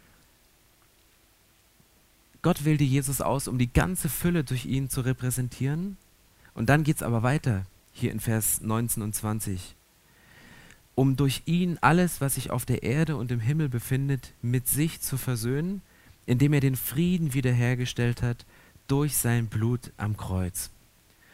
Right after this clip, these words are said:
Und dann denkst du jetzt, "Ja, das passt jetzt aber gar nicht hierhin, weißt du? Wir reden über Jesus, wir reden über Begeisterung, wir reden über hundert Prozent. Schwärmst uns hier im ersten Teil der Predigt was von Fülle und Repräsentanz und boah, Jesus ist der Größte, Schönste und Beste.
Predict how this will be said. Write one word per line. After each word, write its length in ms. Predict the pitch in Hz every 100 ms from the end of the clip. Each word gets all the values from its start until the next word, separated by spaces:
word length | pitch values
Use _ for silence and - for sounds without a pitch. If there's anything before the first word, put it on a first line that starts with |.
| - - -
Und 80 | -
dann 80 | 101
denkst 200 | 117 -
du 60 | 113
jetzt, 100 | 107
"Ja, 120 | 98
das 120 | 98
passt 260 | - 123 123
jetzt 120 | 110
aber 180 | 101 95
gar 140 | 104
nicht 160 | 110 -
hierhin, 260 | 87 80
weißt 220 | 85 -
du? 140 | 143 139 - _ _ - -
Wir 140 | 107
reden 160 | 113 117
über 100 | 107
Jesus, 520 | 98 123 156 165 -
wir 100 | 110
reden 160 | 110 113
über 160 | 104
Begeisterung, 720 | - - 107 151 - 147 147 123
wir 160 | 113
reden 180 | 113 123
über 240 | 101 113
hundert 320 | 113 151 160 -
Prozent. 640 | 123 - 123 156 190 - - - -
Schwärmst 560 | - 120 135 180 - 180
uns 160 | 147
hier 180 | 147 156
im 80 | 135
ersten 380 | - 156 - 139
Teil 180 | 143
der 120 | 143 131
Predigt 420 | - 143 143 131
was 120 | 131
von 160 | 123 110
Fülle 580 | - - 180 214 202
und 200 | 127 117
Repräsentanz 960 | 123 - 131 131 120 - 175 202 196 -
und 240 | 127 117 - - - -
boah, 260 | 147 160 175
Jesus 320 | 160 175 147
ist 120 | -
der 60 | 139
Größte, 380 | 120 139 143 135
Schönste 360 | 143 135 -
und 80 | 117
Beste. 500 | 107 147 - 202 208